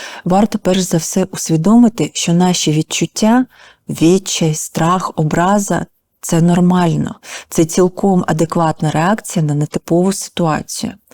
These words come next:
З усвідомлення своїх власних почуттів та їх прийняття може розпочатись шлях до власного відновлення після пережитого насилля. Часто через сором та страх осуду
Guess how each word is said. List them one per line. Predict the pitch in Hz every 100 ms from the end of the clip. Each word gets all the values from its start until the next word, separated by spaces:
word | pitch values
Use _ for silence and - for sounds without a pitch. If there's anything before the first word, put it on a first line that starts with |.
| - - -
З | - 160
усвідомлення | 165 - 185 180 185 165 156 147
своїх | - 170 160
власних | 165 165 160 156 147
почуттів | - 151 - - - 165 -
та | 151
їх | 151 156
прийняття | - 156 151 151 - 202 226 262 - - -
може | 160 165 160
розпочатись | 156 - - 185 196 196
шлях | - 151 165 190
до | 170
власного | 156 151 165 - 156
відновлення | 160 156 165 151 143 127 127
після | - 165 -
пережитого | - 147 151 160 160 151 156
насилля. | 156 156 - 147 156 165 - _ - - - - _ -
Часто | - 214 240 - 185
через | - 180 165 160 -
сором | - - 170 190 226 226 -
та | 170
страх | 165 - 175 165 -
осуду | 196 220 - 196 160 147